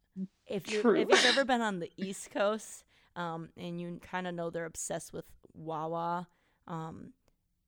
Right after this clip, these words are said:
Speaker 1: and I don't know if it's, like, necessarily everywhere on the East Coast. I don't think so, but, like,
Speaker 2: No.
Speaker 1: I think, like, Pennsylvania, does that count as the East Coast?
Speaker 2: Yeah, I
Speaker 1: Um,
Speaker 2: would say so.
Speaker 1: don't tweet at me. I don't wanna hear it.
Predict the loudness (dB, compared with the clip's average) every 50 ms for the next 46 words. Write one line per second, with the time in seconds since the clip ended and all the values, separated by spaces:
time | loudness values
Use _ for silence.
0 | _ _ -8 -8 -6 -6 -4 -4 -2 0 0 0 2 0 0 -2 -6 -8 -6 -6
1 | -6 -6 -8 -8 -6 -6 -6 -6 -6 -8 -8 -8 -8 -8 -10 -10 -10 -8 -6 -6
2 | -6 -6 -6 -6 -8 -6 -6 -6 -6 -4 -4 -4 -6 -6 -8 -10 -10 -12 -12 -12
3 | -12 -8 -8 -8 -8 -8 -10 -8 -6 -6 -6 -8 -10 -12 _ -10 -10 -10 -10 -12
4 | -12 -10 -10 -10 -8 -8 -10 -12 -10 -10 -10 -8 -6 -6 -6 -4 -2 0 2 2
5 | 2 2 0 -2 -10 _ _ _ _ -4 -2 -2 -2 -2 -6 -10 -10 -8 -8 -8
6 | -8 -10 _ _ _ _ _ _ _ _ _ _ _ _ _ -20 -18 -12 -10 -10
7 | -10 -10 -10 -12 -10 -8 -6 -6 -6 -6 -6 -8 -8 -10 -12 -14 -14 -14 -16 -16
8 | -16 -12 -10 -10 -10 -10 -12 -14 -12 -12 -12 -12 -12 -14 -12 -12 -10 -10 -10 -12
9 | -14 -18 _ _ _ _ _ _ -2 2 4 4 4 6 6 6 8 6 6 4
10 | 2 -2 -2 -2 2 4 6 6 6 4 2 -2 _ -4 -2 0 0 0 0 0
11 | -2 -4 -6 -6 -6 -6 -6 -6 -4 -2 -2 -2 -2 -2 -2 -4 -4 -4 -6 -6
12 | -6 -6 -6 -6 -8 -10